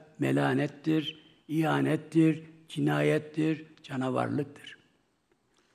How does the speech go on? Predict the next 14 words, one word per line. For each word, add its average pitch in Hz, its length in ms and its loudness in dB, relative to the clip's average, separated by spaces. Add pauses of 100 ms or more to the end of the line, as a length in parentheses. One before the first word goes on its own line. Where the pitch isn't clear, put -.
(200)
Türk 208 220 4
milleti 208 400 8
bölücü 208 380 8
terörle 202 380 10
yaşamaya 196 500 8
mecbur 185 460 2
değildir. 180 520 2 (920)
Türkiye 214 460 10
Cumhuriyeti 202 560 8
Devleti 190 720 10 (420)
<coughs> - 1000 4
bölücü 185 420 8
terör 190 320 10
örgütünü 190 720 4